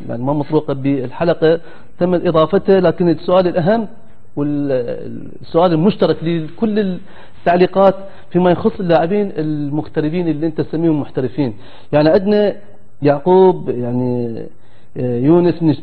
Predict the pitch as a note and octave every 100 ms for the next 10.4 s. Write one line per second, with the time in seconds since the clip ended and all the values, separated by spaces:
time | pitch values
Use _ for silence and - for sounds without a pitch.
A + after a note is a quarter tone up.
0 | - D3 B2+ C#3 - E3 D#3+ C#3 D3 D#3
1 | D3+ D#3 E3 D3+ D#3 D#3 D3+ D3+ D3 D#3
2 | D#3+ D3+ D3+ D3 C3+ B2+ B2+ C3+ - D3+
3 | D3+ D3+ C#3 C#3 C3+ C3 D3+ D3 C#3+ C3
4 | B2 - C#3 - D#3 D3+ C#3 C#3+ D3+ D3
5 | D3 C3+ C#3+ B2+ - D3+ C#3+ - D3+ D3
6 | C3+ D3+ - D3 C#3 - - - - D#3
7 | D#3+ D3+ D3+ C3 B2 D3 D3+ D3+ C3+ D#3
8 | D#3 D3 C#3 D#3 D#3 D3+ D3 C#3+ D3 D#3
9 | D#3+ D#3 D3 C#3+ D#3 D#3 C#3+ D3+ D#3 D3+
10 | D#3 D3 C#3 D3+